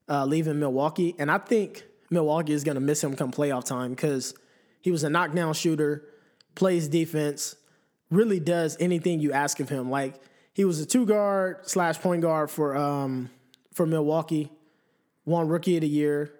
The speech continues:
Nobody really expected him to do that, but he did. And, you know, he was just solid, consistent. You always knew what you were gonna get from him. And then now he goes to Indiana. Oladipo is down. They started him at point guard.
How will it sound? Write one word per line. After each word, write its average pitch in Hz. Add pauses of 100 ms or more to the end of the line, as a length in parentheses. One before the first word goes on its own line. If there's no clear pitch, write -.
(500)
Nobody 196
really 175
expected 165
him 160
to 143
do 151
that, 139
but 135
he 131
did. 147 (640)
And, 156 (280)
you 165
know, 170
he 190
was 190
just 190
solid, 185
consistent. 151
You 160
always 170
knew 170
what 165
you 165
were 160
gonna 151
get 143
from 127
him. 120 (500)
And 175
then 180
now 208
he 208
goes 175
to 180
Indiana. 165 (520)
Oladipo 165
is 135
down. 139
They 147
started 190
him 160
at 135
point 170
guard. 139